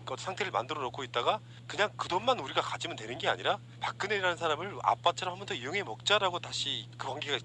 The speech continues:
지속됐을 가능성이 일단 있고요. 그 상태에서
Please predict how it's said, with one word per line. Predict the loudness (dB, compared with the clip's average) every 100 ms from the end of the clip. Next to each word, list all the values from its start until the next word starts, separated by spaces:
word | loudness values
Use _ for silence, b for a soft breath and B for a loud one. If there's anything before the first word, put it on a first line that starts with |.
| -4
지속됐을 | -6 -4 -6 -8
가능성이 | -6 -6 -6 -10
일단 | -4 -4 -4
있고요. | -8 -6 -6 -8 -12 -16 B B B B -6
그 | 0
상태에서 | 2 2 0 0 0